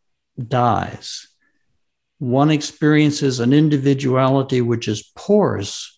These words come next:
to others, and that is we live in compassion. And we experience an individuality which is in communion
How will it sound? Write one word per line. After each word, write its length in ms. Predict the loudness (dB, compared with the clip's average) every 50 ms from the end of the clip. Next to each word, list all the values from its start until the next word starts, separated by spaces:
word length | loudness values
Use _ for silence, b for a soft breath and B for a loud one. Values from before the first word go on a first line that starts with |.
| _ _ _ _ _ _
to 220 | -4 -4 -4 -2 -2
others, 560 | 0 0 0 2 0 -2 -2 -4 -6 -8 -6
and 160 | -4 -2 0
that 160 | 0 0 0
is 240 | -2 -4 -6 -10 -16 -12
we 200 | -4 -2 -2 0
live 280 | 2 2 2 2 2 2
in 140 | 0 0 0
compassion. 840 | -2 -4 -4 -4 -4 -2 -2 0 0 0 -2 -4 -6 -8 -8 -10 -12 B B B B B B B B _
And 100 | -2 0
we 120 | 0 0
experience 600 | 0 -2 -6 -6 _ 2 4 6 6 4 2 2
an 120 | 0 2 2
individuality 1040 | 4 4 2 2 2 2 2 2 0 -2 -2 0 2 2 2 2 0 0 0 -2 0
which 220 | 0 -2 -2 -2
is 140 | -2 -2 0
in 200 | 0 0 -2 -2
communion 840 | -4 -4 -2 0 2 4 6 8 8 8 6 4 0 -4 -8 -10